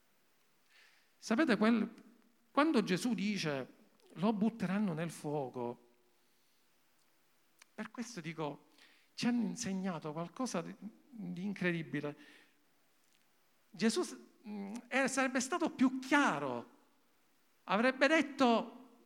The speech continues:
"Lo gettano come in tante altre parti della parola, nella genna, nell'inferno." Ma qua non dice questo. La lettera uccide, ma lo spirito vivifica.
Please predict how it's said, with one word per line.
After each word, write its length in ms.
"Lo 160
gettano 500
come 200
in 60
tante 280
altre 220
parti 260
della 220
parola, 520
nella 280
genna, 500
nell'inferno." 680
Ma 140
qua 160
non 160
dice 320
questo. 640
La 140
lettera 420
uccide, 600
ma 120
lo 120
spirito 560
vivifica. 840